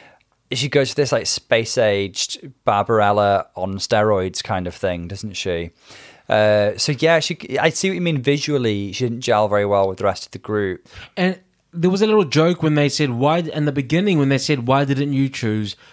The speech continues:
Speaker 2: drag Volcano.
Speaker 1: Mm.
Speaker 2: And Poopy said, "Because she's too tall, she wouldn't fit in the screen."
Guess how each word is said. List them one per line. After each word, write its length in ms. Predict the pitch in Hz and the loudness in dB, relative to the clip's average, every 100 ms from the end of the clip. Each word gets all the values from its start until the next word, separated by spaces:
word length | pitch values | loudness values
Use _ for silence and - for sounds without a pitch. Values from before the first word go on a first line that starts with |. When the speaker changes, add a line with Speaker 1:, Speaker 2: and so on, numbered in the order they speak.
| _ 117 | _ -2
Speaker 2:
drag 400 | 120 110 107 107 | 0 2 0 -2
Volcano. 680 | 113 - 139 170 170 110 107 | -2 0 -2 0 2 2 2
Speaker 1:
Mm. 400 | 107 104 101 135 | 0 0 0 0
Speaker 2:
And 160 | 120 | -2
Poopy 380 | - 202 202 147 | -2 -2 2 0
said, 440 | - 131 113 113 - | 0 0 0 -2 -6
"Because 300 | 147 170 139 | -2 0 0
she's 180 | 151 - | -4 -2
too 180 | 151 | -4
tall, 300 | 143 170 214 | -2 0 0
she 120 | 143 139 | 0 0
wouldn't 300 | 147 143 143 | 0 0 0
fit 100 | 143 | 0
in 100 | 139 | 0
the 80 | |
screen." 500 | 127 - 180 196 139 | -4 -4 -2 0 -2